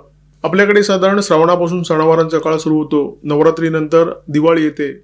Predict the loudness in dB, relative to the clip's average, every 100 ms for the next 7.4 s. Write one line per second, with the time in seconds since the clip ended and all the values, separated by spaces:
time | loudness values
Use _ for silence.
0 | _ _ _ -4 0 2 2 0 -4 -2
1 | 0 0 0 -2 -2 -2 -2 -2 -2 0
2 | 0 0 -2 0 0 0 -4 -2 -4 -2
3 | -2 -4 -4 -6 -4 -2 -2 0 0 0
4 | -2 -2 -4 _ _ _ 0 2 2 2
5 | -2 -2 -4 -8 _ -10 -4 -2 0 0
6 | -2 -2 -4 -4 -2 -2 0 0 0 -2
7 | -2 0 0